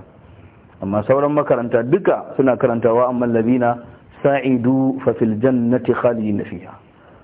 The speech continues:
Ah, idan an ce su'idu, bina'un ne, lima lam yusamma fa'iluhu, wanda aka arzutta su. Idan kuma an ce sa'idu, waɗanda suka arzutta,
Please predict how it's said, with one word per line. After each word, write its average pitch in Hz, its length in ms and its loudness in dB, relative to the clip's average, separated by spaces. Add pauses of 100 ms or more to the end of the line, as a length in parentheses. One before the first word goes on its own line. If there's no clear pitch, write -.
(200)
Ah, 87 320 -2 (1300)
idan 131 240 2
an 143 120 0
ce 135 160 0
su'idu, 147 480 0
bina'un 127 420 2
ne, 185 240 0 (120)
lima 127 220 2
lam 131 160 0
yusamma 117 340 0
fa'iluhu, 101 520 -4
wanda 127 340 2
aka 135 260 0
arzutta 113 560 -2
su. - 120 -20 (680)
Idan 123 260 0
kuma 143 220 2
an 147 160 0
ce 135 180 2
sa'idu, 135 320 0
waɗanda 139 380 2
suka - 180 0
arzutta, 110 640 -4